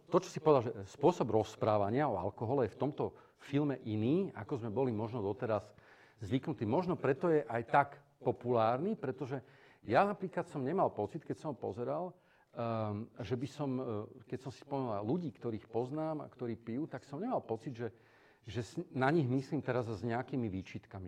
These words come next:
kvôli tomu filmu. Čo napríklad pri iných filmoch podobných, a nedávno, čo bol český film, e, e, autobiografický spisovateľa pražského, ktorý opakovane chodí, chodí do liečebne,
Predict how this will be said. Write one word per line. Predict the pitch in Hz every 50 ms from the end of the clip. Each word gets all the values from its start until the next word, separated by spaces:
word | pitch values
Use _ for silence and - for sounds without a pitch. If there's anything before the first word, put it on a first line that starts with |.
| 80
kvôli | 87 87 87 87 85
tomu | - 101 101 95 95
filmu. | - - 104 92 87 87 87 90 - _ _ _ _ _ _ _ _ _ -
Čo | - 190 214
napríklad | 196 165 - - 170 170 - 170 170 -
pri | 135 139 160 160 170
iných | 190 175 131 - -
filmoch | - 110 107 117 147 170 - -
podobných, | - 113 113 143 139 127 147 156 143 127 117
a | 101
nedávno, | 98 107 104 120 120 117 113 107
čo | 101 - - 101
bol | 85 95 -
český | - 135 120 - - - 120 110
film, | - - 113 110 110 110
e, | 107
e, | 98 95 101 107 107 107 - - - 107 98 104 - -
autobiografický | 113 127 - - 131 113 123 110 107 104 98 - 104 - - 110
spisovateľa | - - 127 120 - 135 123 - 123 107 98
pražského, | - 101 104 101 - - 117 107
ktorý | - - 113 101 98 - - - - - - - -
opakovane | 117 110 - 135 - - 120 110 107 101 95
chodí, | - - 110 104 98 101 98 92 - _ - _ _
chodí | - 123 113 110
do | 113 117 117 107
liečebne, | 113 117 113 - 143 131 107 113 113 101